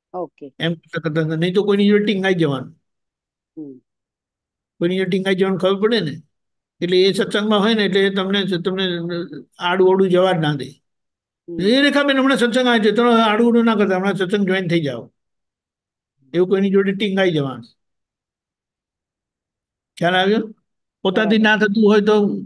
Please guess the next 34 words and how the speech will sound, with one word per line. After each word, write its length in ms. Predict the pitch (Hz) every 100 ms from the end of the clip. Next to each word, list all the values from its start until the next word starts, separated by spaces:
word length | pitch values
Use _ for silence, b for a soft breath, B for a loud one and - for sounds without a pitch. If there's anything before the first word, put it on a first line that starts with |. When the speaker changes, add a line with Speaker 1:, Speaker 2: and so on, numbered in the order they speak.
| -
Speaker 2:
જે 280 | 165 190 202
આવી 180 | 196 208
રીતે 240 | 214 214 202 185 170
રહેતા 320 | 175 170 240
હોય 180 | 202 208
એમની 200 | 202 220
જોડે 180 | 226 233
ટીંગાઈ 320 | 185 277 220
જવાનું. 300 | 190 180 170
Rest 180 | 214 220
of 80 | 247
the 180 | 269
time 180 | 349 330
તમારો 320 | 254 277 302
જ 40 | 453
છે 180 | - 302
ને. 280 | 196 147 - _ _ _ _ -
તમે 160 | 220
કહેવાનું 280 | 214 262 254
Speaker 1:
યા. 0 |
Speaker 2:
કે 60 | 226
આટલા 240 | 208 240
ટાઇમ 240 | 226 240 233
મને 140 | 233
ગમે 220 | 214 233
તે 160 | 226 220
તમે 200 | 226 220
ફોન 260 | 196 226
કરીને 300 | 214 220 220
પણ 340 | 214 220 202 208 _ 165
જોડાવી 440 | 156 190 196 185
દેવા. 340 | 151 139 123 - _ _ _ _ _ _ _ _ _ _ _ _ _ _ _ _ _ _ _ -
ખ્યાલ 160 | 165
આવ્યો? 220 | 170 190